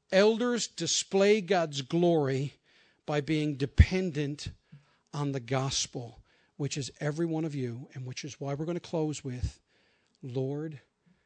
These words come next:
I need you." Let's close in prayer. Father God, I thank you for this opportunity to open up your word and preach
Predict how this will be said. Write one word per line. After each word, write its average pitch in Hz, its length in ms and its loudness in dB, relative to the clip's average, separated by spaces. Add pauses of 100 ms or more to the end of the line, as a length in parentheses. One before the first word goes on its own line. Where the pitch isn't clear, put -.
(320)
I 127 140 -6
need 123 340 -8
you." 113 240 -12 (600)
Let's 147 180 -6
close 127 300 -10
in 123 100 -12
prayer. - 280 -20 (1080)
Father 180 220 -6
God, 151 160 -6
I 147 60 -8
thank 175 340 -12
you 175 100 -8
for 170 180 -12
this 147 200 -6
opportunity 147 760 -2 (1000)
to 190 60 0
open 202 260 8
up 196 120 6
your 175 140 8
word 160 460 4
and 135 160 -2
preach - 600 -6